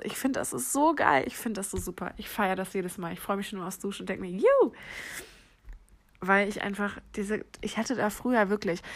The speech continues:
Shampoo, Spülung, Körperlotion, dann irgendwie noch so ein Afterbalsam, äh, nach Bodylotion, Döns, Gedöns zum Draufschmieren. Dann hatte ich dann noch irgendwie so ein Gesichtsreinigungs-,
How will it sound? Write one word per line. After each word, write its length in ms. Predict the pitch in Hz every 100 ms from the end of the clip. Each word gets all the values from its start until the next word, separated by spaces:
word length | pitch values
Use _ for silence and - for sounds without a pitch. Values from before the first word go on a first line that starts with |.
| -
Shampoo, 540 | - 220 196 190 165 160 - -
Spülung, 680 | - - 214 208 165 156 - - -
Körperlotion, 960 | - 202 202 185 160 156 160 - 165 - - -
dann 220 | 175 185
irgendwie 280 | - 190 196
noch 200 | 190 202
so 120 | 202
ein 100 | 202 -
Afterbalsam, 1300 | 214 - 190 180 - 185 190 180 180 185 180 180 - - _ _ -
äh, 60 | 50 69 101 98 80
nach 380 | 190 196 - - -
Bodylotion, 720 | 196 196 180 175 202 202 180
Döns, 500 | 185 185 180 - -
Gedöns 600 | - 202 175 185 170 - - - - - -
zum 200 | - 202
Draufschmieren. 880 | 185 170 202 - - 190 190 175 180 - - - - -
Dann 260 | 202 196
hatte 220 | - 208 220
ich 80 |
dann 140 | 220 208
noch 160 | 214
irgendwie 220 | - 208 202
so 60 |
ein 120 | 214
Gesichtsreinigungs-, 920 | 202 214 220 - 180 180 180 180 180